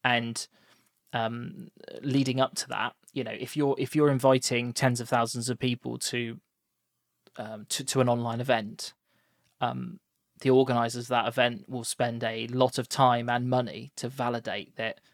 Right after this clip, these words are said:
when that event happens, there's absolutely minimal technical risk, um, as possible.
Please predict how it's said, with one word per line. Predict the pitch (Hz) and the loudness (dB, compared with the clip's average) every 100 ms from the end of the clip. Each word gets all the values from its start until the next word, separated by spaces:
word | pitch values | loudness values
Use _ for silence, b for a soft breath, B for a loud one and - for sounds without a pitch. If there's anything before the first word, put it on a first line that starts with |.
| b | b
when | 127 123 120 | 6 8 8
that | - | 2
event | - 123 113 | 0 -2 -2
happens, | - - 107 78 - | -2 -2 -10 -8 -6
there's | 131 113 | -6 -4
absolutely | 117 - - 127 - 117 113 b b b | -4 -4 -6 -6 -6 -10 -12 b b b
minimal | 139 131 127 120 117 | -2 2 4 2 -2
technical | - 131 - 123 - 113 | -4 -6 -6 -8 -6 -2
risk, | 123 117 - - - _ _ _ _ _ | -2 -4 -6 -10 -18 _ _ _ _ _
um, | 120 110 117 | -10 -8 -8
as | 123 - | -10 -10
possible. | - - - - - | -8 -8 -8 -12 -16